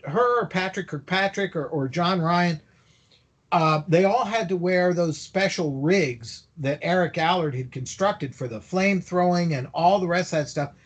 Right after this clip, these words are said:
And boy, they were right on it. They were so cool about everything and so cooperative. And, uh, they really dug the effects. Of course, they didn't want to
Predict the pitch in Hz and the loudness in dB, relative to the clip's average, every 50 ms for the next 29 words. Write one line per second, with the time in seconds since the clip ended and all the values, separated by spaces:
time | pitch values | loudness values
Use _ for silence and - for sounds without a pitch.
0 | _ _ - _ _ _ _ - 185 185 185 175 175 175 143 - 185 233 262 240 | _ _ -20 _ _ _ _ 2 4 6 6 6 4 2 0 0 4 4 4 6
1 | 175 202 262 302 254 190 160 143 143 156 175 190 185 180 170 156 143 131 127 120 | 6 4 4 6 4 4 4 2 4 2 4 4 4 2 2 0 -2 -4 -6 -6
2 | - - 220 247 262 233 180 147 - - - 196 214 226 233 233 240 233 226 - | -4 0 2 2 2 2 0 -2 -4 -2 0 0 2 4 4 4 4 4 2 -2
3 | _ _ _ _ _ _ - - 202 214 208 196 185 175 170 - 165 156 147 170 | _ _ _ _ _ _ -2 0 2 2 4 4 2 2 2 0 -2 0 0 2
4 | 165 160 165 165 - - 160 165 175 175 156 - - 180 170 170 170 156 135 127 | 2 2 0 -2 -2 -2 -2 0 0 -2 -2 -2 -4 -2 -2 -2 -2 -4 -4 -6
5 | - - - 185 190 196 190 190 - - 143 135 151 156 170 185 180 - 196 185 | -8 -4 0 2 2 2 2 0 -2 -4 0 2 2 4 4 2 2 0 0 2
6 | 180 175 175 175 175 165 156 160 - - 147 143 139 139 135 135 135 131 135 135 | 2 4 4 2 2 0 -2 -6 -6 -4 -2 0 0 0 0 -2 -2 -2 -4 -2
7 | 131 135 131 131 131 127 127 - - - - - _ 160 202 277 294 294 294 277 | -2 -2 -2 0 0 -2 -2 -6 -10 -20 -20 -6 _ 4 4 6 6 6 6 6
8 | 226 175 151 180 180 190 202 185 180 151 - - 254 277 247 226 - - 202 160 | 6 4 4 2 2 2 2 2 0 -2 0 0 0 0 0 -2 -4 -8 -8 -6
9 | 170 165 151 160 175 180 180 165 156 151 127 120 | -4 -4 -2 0 0 0 0 0 -2 -2 -4 -6